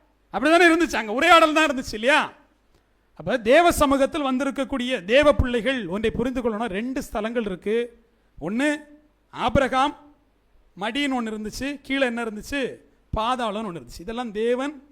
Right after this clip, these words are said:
எடுத்துக்கொள்ளப்படுவதற்கு முன்னதாக. இப்ப ஆபிரகாமுடைய மடியில யாரெல்லாம் இருந்திருப்பாங்க? ஈசாக்கு, யாக்கோபு, மோசே வரையுடைய நடந்த பெரும் மரண துயரங்கள் இருக்கு, இல்லையா?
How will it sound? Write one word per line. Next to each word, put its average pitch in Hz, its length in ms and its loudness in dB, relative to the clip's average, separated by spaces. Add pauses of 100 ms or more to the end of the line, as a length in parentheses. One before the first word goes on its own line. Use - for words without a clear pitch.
(500)
எடுத்துக்கொள்ளப்படுவதற்கு 214 1000 -6
முன்னதாக. 156 400 -12 (640)
இப்ப 202 280 -4
ஆபிரகாமுடைய 254 760 2
மடியில 240 280 -6
யாரெல்லாம் 220 360 -4
இருந்திருப்பாங்க? 190 580 -10 (460)
ஈசாக்கு, 190 580 -14
யாக்கோபு, 180 720 -6 (140)
மோசே 233 440 -6
வரையுடைய 185 640 -2 (320)
நடந்த 226 320 -6
பெரும் 226 280 -6
மரண 202 240 -4
துயரங்கள் 196 420 -6
இருக்கு, 147 220 -14
இல்லையா? 170 300 -8